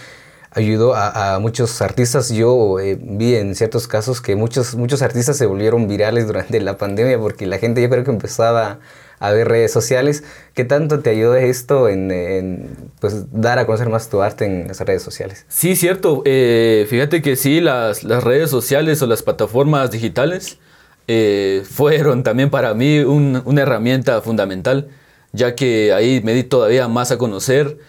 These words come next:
Speaker 2: Eh, conocía, bueno, tenía amistades que admiraban tanto mi trabajo y contaban con el, con el efectivo, ¿no? Entonces, eh, querrás o no,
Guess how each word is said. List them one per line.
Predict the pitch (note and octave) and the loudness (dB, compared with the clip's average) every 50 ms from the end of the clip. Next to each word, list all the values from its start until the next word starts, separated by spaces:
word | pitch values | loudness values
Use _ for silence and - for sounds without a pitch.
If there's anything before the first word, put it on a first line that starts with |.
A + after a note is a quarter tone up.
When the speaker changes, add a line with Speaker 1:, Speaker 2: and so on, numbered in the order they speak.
| _ _ _ _ - | _ _ _ _ -2
Speaker 2:
Eh, | A2+ A2 G#2+ G#2 G#2 F#2+ F2+ | 0 2 2 2 2 0 0
conocía, | B2 B2 A#2 A2 G#2 G#2 - B2+ B2 B2 B2+ B2+ B2 A#2 | 0 0 0 0 -2 -2 0 0 2 2 2 2 0 0
bueno, | - B2+ C3 D3+ D3+ C#3+ | 0 0 2 2 0 0
tenía | C#3 C3+ A#2+ B2+ C3+ C#3 C3+ C3 B2+ B2 A2+ A2 | 0 0 0 2 2 2 2 2 0 0 -2 -2
amistades | - - G2 G2 G2+ G#2 G#2+ G#2+ - - A#2 B2 C3 C3+ C3 C3 C3 | -4 -4 -4 -4 -4 -4 -4 -6 -4 -2 0 0 2 2 0 -2 -2
que | B2+ A#2 G2 G2 F#2+ F#2 F2+ F#2+ F#2+ - - _ _ _ _ _ _ _ | -4 -4 -2 -2 -2 -4 -4 -8 -12 -18 -20 _ _ _ _ _ _ _
admiraban | A#2 A#2 A#2+ A#2+ B2 C3 C3 C#3 C3+ C3 B2+ | -2 0 2 2 2 2 2 0 0 -2 -2
tanto | C3 C#3 C#3+ D3+ C#3+ C3+ | 0 -2 0 0 2 0
mi | C3 B2 | 0 0
trabajo | - G#2+ G2 G2 A2 C#3 E3 E3 G#3 F#3 F#3+ - - _ _ _ | -2 -2 -2 0 0 0 0 -2 -2 -4 -4 -8 -16 _ _ _
y | - A2+ | -14 -6
contaban | - C3 A2 G#2 B2 A#2+ B2+ C#3 C#3 C#3 | -4 -4 -4 -2 -2 0 0 0 0 0
con | C#3+ B2+ A#2 A2+ | 0 0 0 0
el, | A2 G#2 G#2 G2+ G2 G2 G2 F#2+ G2 F#2+ F2+ E2+ | 0 0 0 0 0 -2 -2 -2 -2 -4 -6 -6
con | - A#2 A2+ | -4 -4 -2
el | A2 | -2
efectivo, | A2+ A#2 A2+ G#2+ - - G#3 G#3 F3 D3 | 0 0 0 -2 0 0 2 2 2 2
¿no? | C#3 C3+ C3+ D3 - - _ _ _ _ | 0 -2 -4 -6 -10 -18 _ _ _ _
Entonces, | A2+ A#2 A2+ D3 D3 C#3+ D3+ D#3 C#3+ A#2+ - | -8 -6 -2 -2 0 2 2 2 0 0 0
eh, | - A#2+ A2+ A2 A2 G#2 G2+ - | 0 2 4 4 4 2 2 0
querrás | A#2 A#2+ B2 C3+ B2 D3 | 0 0 0 0 0 0
o | D3 | 0
no, | C3 C3 C#3 D3+ D#3+ D#3 D#3 | 0 2 2 2 2 0 -4